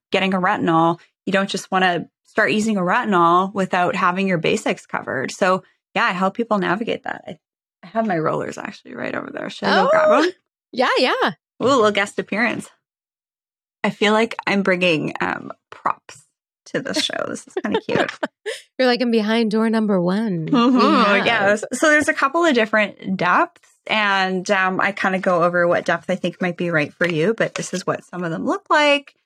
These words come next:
Speaker 1: Uh, so there's surgical steel needles, and, yeah, this is
Speaker 2: Well,
Speaker 1: another
Speaker 2: and they kind
Speaker 1: one.
Speaker 2: of do look like a toy. Like, they look like the kind of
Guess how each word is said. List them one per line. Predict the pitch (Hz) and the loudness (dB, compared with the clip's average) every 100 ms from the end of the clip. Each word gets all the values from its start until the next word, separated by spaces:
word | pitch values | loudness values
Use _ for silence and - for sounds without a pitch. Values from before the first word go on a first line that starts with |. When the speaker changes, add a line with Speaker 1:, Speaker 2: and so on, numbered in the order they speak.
| _ _ _ | _ _ _
Speaker 1:
Uh, | 180 180 185 | -2 -2 -2
so | 208 | -4
there's | 190 185 | -4 -2
surgical | - 190 - 196 | -2 -2 -4 -6
steel | - - - 180 185 | -6 -10 -4 -2 -2
needles, | 202 247 247 226 220 214 208 - - - - - | 0 0 2 2 2 0 -2 -8 -8 -8 -14 -6
and, | 196 196 190 190 185 185 185 185 - - - | 0 2 4 4 4 2 0 -4 -4 -6 -8
yeah, | 202 196 | -6 -6
this | 190 - | -6 -8
is | 190 | -2
Speaker 2:
Well, | 269 | 0
Speaker 1:
another | 285 294 | 2 2
Speaker 2:
and | |
they | 339 | 2
kind | - 190 392 | 2 0 4
Speaker 1:
one. | 494 285 | 4 2
Speaker 2:
of | 190 | 0
do | 247 247 254 - | 0 0 0 -2
look | 202 185 240 - | -2 -2 -2 -2
like | 202 190 185 185 _ _ _ _ _ - | -2 -2 -4 -6 _ _ _ _ _ -6
a | 196 | -6
toy. | - 202 196 - - | -2 0 0 0 -2
Like, | 202 196 | -2 2
they | 233 | 2
look | 220 233 | 0 -2
like | 254 247 | -2 -2
the | 208 202 190 190 - | 0 0 2 0 -2
kind | - 196 | -4 -2
of | 190 185 | 0 -2